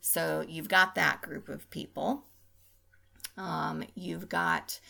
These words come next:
uh, people who have been out to that area and said, "Yeah, I felt, you know, something spooky out there."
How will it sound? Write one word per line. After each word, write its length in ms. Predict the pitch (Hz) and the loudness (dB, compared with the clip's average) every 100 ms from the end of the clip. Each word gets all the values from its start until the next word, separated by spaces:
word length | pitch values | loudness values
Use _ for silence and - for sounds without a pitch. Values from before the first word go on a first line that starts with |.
| - - - - | -20 -20 -20 -4
uh, 240 | 165 170 - | -2 -2 -4
people 640 | - 185 - 170 165 170 | -6 -6 -2 0 0 -2
who 640 | 170 175 165 165 165 170 - - _ _ _ _ _ _ _ _ _ | -4 -6 -4 -2 -2 -4 -8 -20 _ _ _ _ _ _ _ _ _
have 300 | - 165 170 | -2 -2 0
been 320 | 156 180 233 - | 0 2 2 2
out 260 | 160 - | -2 -2
to 120 | - 160 | -6 -4
that 260 | 165 151 - | 0 0 0
area 520 | 156 156 160 165 - | -2 -2 -2 -4 -6
and 160 | 160 160 | -6 -2
said, 280 | 156 151 165 | -2 -4 2
"Yeah, 340 | - - 156 | 4 6 4
I 200 | 143 220 | 0 0
felt, 500 | 214 - 196 240 - - - | -2 -2 0 0 -2 -16 -14
you 120 | 170 160 | -10 -6
know, 180 | 156 156 | -4 -2
something 580 | - 156 - - - | -2 -4 -6 -4 -2
spooky 640 | - - - 151 - 151 147 | -2 -2 -2 -8 -6 -2 0
out 260 | 147 - | 0 -2
there." 560 | 165 151 151 147 143 | -6 -4 -2 -2 -4